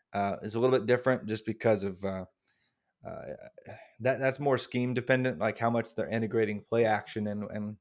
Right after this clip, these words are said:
and things like that. Uh, that can really, uh, dampen the actual signal, uh, you know, scheme to scheme a little bit more, I feel like.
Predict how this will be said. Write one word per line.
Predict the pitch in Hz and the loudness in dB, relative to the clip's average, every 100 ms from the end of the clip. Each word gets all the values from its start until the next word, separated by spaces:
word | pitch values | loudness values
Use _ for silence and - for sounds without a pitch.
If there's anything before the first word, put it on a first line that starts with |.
| - | -12
and | 98 | -8
things | 107 101 | -6 -2
like | 107 101 | -4 -2
that. | 107 107 98 - _ _ _ _ - | 0 0 -2 -10 _ _ _ _ -6
Uh, | 101 | -4
that | 107 - | -4 -4
can | 104 | -6
really, | 101 107 101 - | -2 -2 -2 -4
uh, | 98 95 | -6 -4
dampen | 101 104 101 101 | -4 -4 -4 -6
the | 95 | -6
actual | 98 - 98 | -8 -8 -6
signal, | - 101 98 95 - _ _ _ - | -4 -4 -2 -4 -8 _ _ _ -10
uh, | 92 92 - - - _ _ _ _ - 104 | -10 -10 -14 -18 -20 _ _ _ _ -16 -8
you | 113 | -6
know, | 90 | -6
scheme | - 113 101 | -4 -2 -2
to | |
scheme | - - 95 95 | -4 -6 -6 -4
a | |
little | 92 90 | -6 -6
bit | 92 | -6
more, | 95 95 | -6 -6
I | |
feel | - 95 | -6 -6
like. | 92 95 | -6 -10